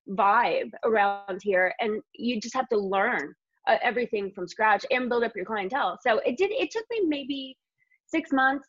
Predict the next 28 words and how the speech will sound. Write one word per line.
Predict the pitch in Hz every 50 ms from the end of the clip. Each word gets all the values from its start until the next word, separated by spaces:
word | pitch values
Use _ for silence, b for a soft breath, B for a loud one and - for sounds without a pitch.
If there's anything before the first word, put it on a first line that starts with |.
| -
eight | - 269 254
months, | 262 262 262 269 285 -
something | 269 262 240 - 262
like | 254 240 240 240 -
that, | 254 233 233 226 226 226 - -
um, | 247 240 226 226 226 233 220 - -
to, | 254 240 226 214 214 214 208 208 208 - B B B B B B
of | 254 220
doing | 214 254 254 254 254 240
open | 240 240 254 247 233
houses. | 208 226 220 220 214 - - 226 226 220 214 - - -
But | 226 311 349
I | 359
would | 427 415 - 453
say | 403 302 269 262 254 247 - _ _ _ _ _ _ _ _ _ _ _ _ -
within | 330 - 403 427
the | 466 -
first | 359 339 - -
six | 294 - -
months, | 254 240 247 240 269
I | 247
got, | 233 240 220 220 220 202 - -
um, | 233 233 226 214 214 214 208 - - -
a | 226 220 208 208 208 202 190 -
eight | - 247 220
million | 233 226 220 220 208
dollar | 202 196 196 196
listing. | 196 190 190 - _ - 220 220